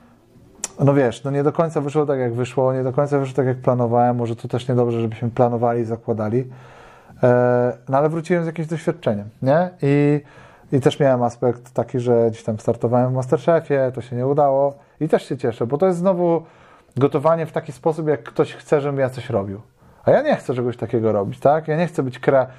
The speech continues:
kreacją wymysłu jakiejś osoby. Ja chcę być autentyczny, tak? Chcę być jeden zawsze, wszędzie dla wszystkich, taki jaki jestem, a nie, że po prostu, wiesz, gotuję w tym programie,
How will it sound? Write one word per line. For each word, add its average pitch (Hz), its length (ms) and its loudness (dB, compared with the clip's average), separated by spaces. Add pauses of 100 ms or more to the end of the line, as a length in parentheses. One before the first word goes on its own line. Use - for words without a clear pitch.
(160)
kreacją 143 640 -2 (380)
wymysłu 131 920 2
jakiejś 131 280 -2
osoby. 110 400 0 (760)
Ja 135 100 8
chcę 127 160 -4
być 175 160 0
autentyczny, 156 600 0
tak? 120 200 0
Chcę - 160 0
być 117 200 -2
jeden 143 280 2
zawsze, 143 320 -2
wszędzie 135 320 -4
dla 127 140 0
wszystkich, 131 440 -6
taki 127 260 -2
jaki 147 200 0
jestem, 143 380 0
a 127 80 -2
nie, 131 140 2
że 117 120 2
po 120 120 -8
prostu, 117 320 -2
wiesz, 104 320 0
gotuję 123 320 2
w 127 60 -8
tym 123 120 -6
programie, 131 580 0